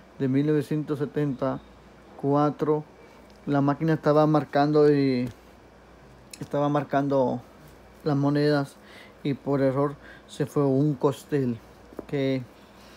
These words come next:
aquí tengo costel, eh, tengo varias clases de costeles, eh, también tengo este costel que es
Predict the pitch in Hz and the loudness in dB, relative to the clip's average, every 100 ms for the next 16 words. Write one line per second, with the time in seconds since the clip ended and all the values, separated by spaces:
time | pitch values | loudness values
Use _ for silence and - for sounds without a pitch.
0 | - - - 151 156 143 165 165 165 - | -20 -18 -12 -8 -4 0 4 4 2 0
1 | 156 143 - 165 156 147 143 156 147 135 | -2 -2 -2 0 2 0 -2 0 2 0
2 | 131 - - - 165 175 180 170 165 - | -2 -8 -20 -6 -2 2 4 4 4 2
3 | 156 160 156 160 - 151 147 151 - - | 0 2 2 0 -2 -2 0 -2 -4 -20
4 | - - - - - - 143 139 127 - | -20 -20 -20 -20 -12 -2 0 0 -2 -2
5 | 143 147 139 156 160 - 180 165 - 160 | -2 -2 -2 -2 -2 0 -2 -2 -2 0
6 | 156 151 - - 143 131 | 0 -4 -12 -8 -6 -6